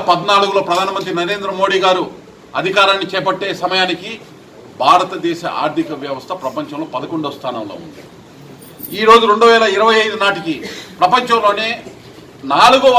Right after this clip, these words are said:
అతిపెద్ద ఆర్థిక వ్యవస్థగా, ఈ మధ్యనే జపాన్ ఐదవ స్థానంలోకి నెట్టి నాలుగో స్థానంలోకి వాళ్ళ భారతదేశం వచ్చింది. నాలుగు లక్షల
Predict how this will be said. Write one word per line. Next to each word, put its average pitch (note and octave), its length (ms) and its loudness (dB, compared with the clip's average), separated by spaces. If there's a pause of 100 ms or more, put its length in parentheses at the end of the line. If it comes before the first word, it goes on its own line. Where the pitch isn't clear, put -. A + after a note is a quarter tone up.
అతిపెద్ద G#3+ 340 -4 (200)
ఆర్థిక F3 240 -2 (120)
వ్యవస్థగా, D#3 420 -6 (560)
ఈ - 20 4 (100)
మధ్యనే F3 340 0 (200)
జపాన్ D#3+ 360 2 (140)
ఐదవ E3+ 300 -2
స్థానంలోకి D3+ 680 -4 (500)
నెట్టి F3 240 -2 (140)
నాలుగో D#3 300 2
స్థానంలోకి C#3+ 480 -4
వాళ్ళ B2 140 -6 (100)
భారతదేశం B2+ 480 -6
వచ్చింది. E2+ 300 -18 (580)
నాలుగు A3 400 6 (100)
లక్షల F3+ 360 -6